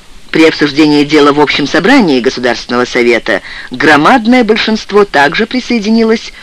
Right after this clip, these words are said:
к умеренному проекту, мною представленному. Более пятидесяти голосов, в том числе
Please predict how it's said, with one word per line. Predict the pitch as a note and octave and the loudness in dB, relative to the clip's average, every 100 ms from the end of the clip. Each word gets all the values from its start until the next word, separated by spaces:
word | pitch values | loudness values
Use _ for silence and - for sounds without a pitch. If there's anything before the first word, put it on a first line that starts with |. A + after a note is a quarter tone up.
| - | -10
к | - | 0
умеренному | B3+ F3 D3 C3 B2 B2+ A#2 | 2 4 4 2 0 -2 -2
проекту, | B2 C#3 C3+ C#3 C3+ - - | -2 -2 -2 -2 -4 -8 -4
мною | C#3+ C#3+ D#3+ | 0 0 0
представленному. | E3+ F3+ - A#2 G#2+ G#2 G#2+ A2 G#2+ - - - - | -4 -10 -6 -4 -2 -4 -4 -2 -4 -6 -16 -18 -14
Более | D3 E3 D#3 D#3+ D#3 | -2 0 2 4 2
пятидесяти | C#3+ D3+ D#3+ C3 - B2+ | 0 -4 -2 -4 -4 -2
голосов, | C3 C3 C3 - A#2 - - | 2 0 0 -2 -2 -4 -18
в | - | -8
том | - D3+ | -2 -2
числе | C#3+ D3 - D3 C#3+ | -2 -6 -2 0 0